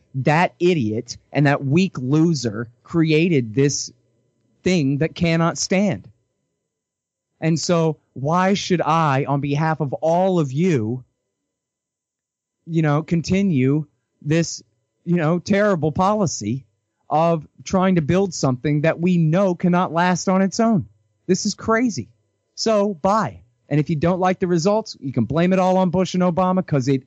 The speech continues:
is all their fault. Instead, he went, "Oh, okay, I guess it belongs to me now,"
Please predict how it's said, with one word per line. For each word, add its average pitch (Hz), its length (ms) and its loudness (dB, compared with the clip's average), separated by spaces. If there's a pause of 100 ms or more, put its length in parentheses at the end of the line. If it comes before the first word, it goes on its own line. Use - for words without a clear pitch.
is 135 600 0
all 135 480 2
their 117 500 -2
fault. - 460 -10 (680)
Instead, 175 520 0
he 170 140 0
went, 151 220 -2
"Oh, 143 260 2
okay, 143 300 0
I 123 80 2
guess 131 280 0
it 139 160 -2
belongs 127 400 -2
to 131 80 -2
me 123 200 2
now," 98 300 -2